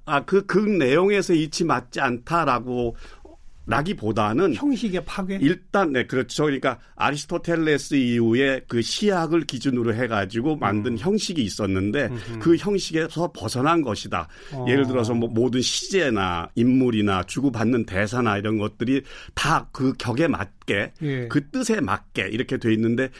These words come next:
Speaker 1: 그런 게 아닌
Speaker 2: 어.
Speaker 1: 새로운 형식이다. 근데 그
Speaker 2: 아하.
Speaker 1: 인생살이가 부조리하니까 그럴 수밖에 없는 건데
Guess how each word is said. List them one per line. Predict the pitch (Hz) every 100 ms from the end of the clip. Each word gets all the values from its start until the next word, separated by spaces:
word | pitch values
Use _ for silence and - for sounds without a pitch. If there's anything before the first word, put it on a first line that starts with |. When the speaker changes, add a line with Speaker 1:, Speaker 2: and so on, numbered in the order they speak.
| - -
Speaker 1:
그런 | 147 151 143
게 | 151
아닌 | 147 - 127 175 - -
Speaker 2:
어. | 147 135 131
Speaker 1:
새로운 | 131 220 214 190 175
형식이다. | 175 165 - 104 101 82 -
근데 | 123 120 113 117
그 | 139
Speaker 2:
아하. | 95 90 - - -
Speaker 1:
인생살이가 | 110 139 143 170 208 190 139 110 123
부조리하니까 | 120 117 135 151 139 131 107 - 92 101
그럴 | - 131 123
수밖에 | - 107 - 120
없는 | 101 139 147 120
건데 | 95 92 104 131 90